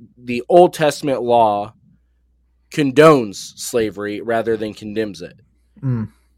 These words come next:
Speaker 1: That's a heavy, heavy topic, because there's a lot of verses in there. And we probably don't have time to tell you why you're wrong in this show. So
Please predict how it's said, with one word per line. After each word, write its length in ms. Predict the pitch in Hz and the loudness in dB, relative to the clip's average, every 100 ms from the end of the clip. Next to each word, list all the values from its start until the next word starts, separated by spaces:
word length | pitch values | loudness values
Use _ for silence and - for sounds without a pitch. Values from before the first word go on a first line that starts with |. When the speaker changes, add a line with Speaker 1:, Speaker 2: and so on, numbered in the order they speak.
| _ | _
Speaker 1:
That's 220 | 151 185 | -2 0
a 80 | 160 | 0
heavy, 560 | - - 170 196 165 139 | -4 0 4 4 4 -2
heavy 380 | 151 151 135 120 | 0 0 0 -4
topic, 480 | - 131 - 110 | 2 2 2 -8
because 260 | 107 - 123 | -12 -10 -6
there's 180 | 127 117 | -6 -4
a 60 | |
lot 240 | 113 127 131 | 2 4 4
of 100 | 107 | 2
verses 420 | 120 117 113 92 | -2 -2 -8 -6
in 180 | 110 95 | -6 -8
there. 300 | 78 98 _ _ _ _ _ _ _ - | -14 -20 _ _ _ _ _ _ _ -4
And 120 | 143 | -2
we 80 | 139 | 0
probably 380 | 180 190 190 | 6 6 6
don't 220 | 156 156 151 | 4 2 2
have 220 | 147 - | -2 -2
time 300 | 151 147 143 | -2 0 2
to 240 | 135 127 | 0 0
tell 280 | - - 147 | -6 0 0
you 180 | 131 123 | 2 -2
why 200 | 117 127 | 0 0
you're 240 | 117 117 | 0 -4
wrong 560 | 101 117 107 85 85 90 71 _ _ _ _ _ _ - | -4 -4 -2 -6 -14 -20 _ _ _ _ _ _ _ -6
in 220 | 143 123 | -2 6
this 240 | 147 156 - | 8 6 4
show. 480 | - 98 78 82 _ _ _ _ | -4 -4 -6 -14 _ _ _ _
So 420 | - 143 139 123 | -2 2 2 0